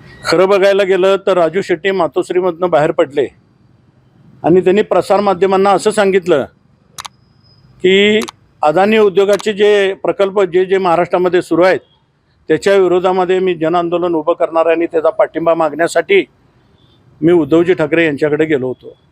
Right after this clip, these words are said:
पण जो हा माणूस असा आहे की जे दाखवायचे दात वेगळे आणि खायचे दात वेगळे आहेत. दोन हजार चौदाला महायुतीतनं यांना खासदार करून आम्ही लोकसभेवर पाठवलं. त्यावेळेला,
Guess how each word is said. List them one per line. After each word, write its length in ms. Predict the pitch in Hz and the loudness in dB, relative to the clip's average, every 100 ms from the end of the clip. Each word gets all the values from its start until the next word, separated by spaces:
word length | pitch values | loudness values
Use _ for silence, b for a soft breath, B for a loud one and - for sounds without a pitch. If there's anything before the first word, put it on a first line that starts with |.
| _ _ _ _ _ _ _ _ _ _ | _ _ _ _ _ _ _ _ _ _
पण 80 | 190 | -2
जो 100 | 185 | 0
हा 180 | 214 233 | 2 2
माणूस 340 | 226 214 247 | 2 0 0
असा 220 | 233 233 | 0 2
आहे 200 | 214 151 110 _ _ _ _ _ _ _ _ _ _ - | 0 0 -6 _ _ _ _ _ _ _ _ _ _ -2
की 100 | 185 | 2
जे 200 | 226 226 | 2 2
दाखवायचे 760 | 202 185 196 214 220 220 233 | 0 0 0 0 0 0 -2
दात 220 | 202 202 202 | 0 0 0
वेगळे 240 | 214 196 202 | 0 0 0
आणि 160 | 202 175 | -2 -2
खायचे 320 | 180 170 180 | -2 0 -2
दात 180 | 180 180 | 0 -2
वेगळे 340 | 160 156 147 170 | -2 -2 0 0
आहेत. 100 | 135 _ _ _ _ _ _ _ _ _ _ _ _ _ _ _ - | -2 _ _ _ _ _ _ _ _ _ _ _ _ _ _ _ -4
दोन 240 | 165 220 | 0 2
हजार 240 | 220 220 220 | 2 2 0
चौदाला 400 | 220 196 202 214 | 0 0 0 2
महायुतीतनं 680 | 196 185 208 196 202 208 | 2 2 0 -4 -6 -2
यांना 220 | 196 190 196 | -2 -2 -2
खासदार 300 | 185 175 196 | -2 -2 -2
करून 240 | - 185 | -2 0
आम्ही 400 | 190 185 196 196 214 _ _ 160 | 0 2 2 2 -2 _ _ -2
लोकसभेवर 480 | 190 - 190 190 185 | 0 0 2 2 2
पाठवलं. 480 | 190 160 170 139 120 _ _ _ _ _ _ _ _ _ _ _ _ - | 0 2 0 -2 -8 _ _ _ _ _ _ _ _ _ _ _ _ 2
त्यावेळेला, 640 | 190 220 220 208 190 214 | 4 4 2 2 2 0